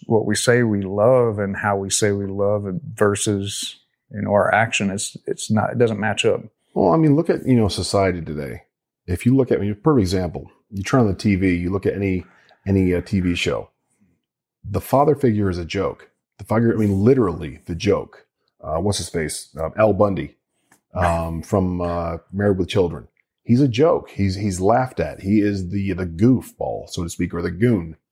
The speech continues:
Speaker 2: It's not like Leave It to Beaver where they're, you know, where the father was, you know, Ward Cleaver was the father figure. He was the, uh,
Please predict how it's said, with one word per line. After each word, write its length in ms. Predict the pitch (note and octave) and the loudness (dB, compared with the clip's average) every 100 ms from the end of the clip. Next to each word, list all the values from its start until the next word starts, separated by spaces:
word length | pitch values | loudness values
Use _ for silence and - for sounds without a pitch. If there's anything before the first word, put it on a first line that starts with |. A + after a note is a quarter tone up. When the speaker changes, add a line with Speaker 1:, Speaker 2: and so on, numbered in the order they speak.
| _ _ _ _ - | _ _ _ _ -12
Speaker 2:
It's 200 | F#2+ B2 | -2 2
not 220 | C#3 - | 2 4
like 260 | B2 F#2+ | 2 2
Leave 200 | G#2+ A2+ | 0 0
It 60 | G2+ | 0
to 60 | F#2+ | -2
Beaver 300 | G#2+ G2 F2+ | 2 2 0
where 260 | F2 F2+ | -2 -4
they're, 320 | E2 F2 E2+ - _ - | -4 -8 -8 -12 _ -4
you 100 | G2+ | 0
know, 60 | |
where 80 | E2+ | 2
the 80 | F2+ | 0
father 380 | - A2 G#2+ G2+ | 0 0 4 2
was, 680 | F#2+ F#2 E2+ E2 - - - | 4 2 2 0 -2 -6 -8
you 80 | G2 | -4
know, 80 | E2 | -2
Ward 300 | G2+ G2+ - | 2 2 2
Cleaver 280 | A2+ F#2+ | 2 2
was 380 | F2 E2+ G2 F#2+ | 2 2 2 2
the 100 | E2+ | -2
father 320 | - G#2+ G2 | 0 2 2
figure. 300 | F#2+ F2+ D2 | -2 -6 -6
He 140 | E2+ G2 | -2 0
was 220 | G2 F2+ | 2 0
the, 280 | F#2+ F#2 F2+ | 0 0 0
uh, 260 | E2+ E2 | 0 -2